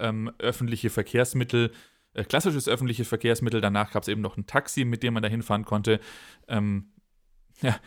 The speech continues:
äh, Rudolf Wörl hat, glaub ich, gesagt, ähm, in unserer letzten Folge, dass er, äh, dass man mit dem Fahrrad auch theoretisch kommen könnte. Das hab ich jetzt nicht gemacht, aber man, ich bin mit so einem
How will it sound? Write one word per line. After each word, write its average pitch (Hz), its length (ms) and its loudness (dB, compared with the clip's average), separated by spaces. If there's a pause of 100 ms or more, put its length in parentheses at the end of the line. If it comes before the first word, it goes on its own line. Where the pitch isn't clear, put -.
(220)
äh, 117 200 6
Rudolf 117 360 6
Wörl 165 120 8
hat, 170 100 2
glaub 127 120 4
ich, 123 100 -2
gesagt, 117 380 0
ähm, 117 160 2
in 123 60 -2
unserer 117 200 2
letzten 110 240 0
Folge, 113 240 0
dass 107 200 0
er, 104 420 2
äh, 104 160 -2
dass 107 160 -2
man 104 120 -2
mit 101 80 -2
dem 98 40 -2
Fahrrad 151 380 6
auch - 120 -2
theoretisch 127 440 2
kommen 120 240 0
könnte. 117 380 0
Das 113 320 -4
hab 104 160 2
ich 120 100 -8
jetzt 110 160 -2
nicht 135 160 -4
gemacht, 123 300 -2
aber 117 140 2
man, 104 180 -2
ich - 120 -12
bin 113 160 0
mit 107 140 -4
so 110 60 -2
einem 107 200 -2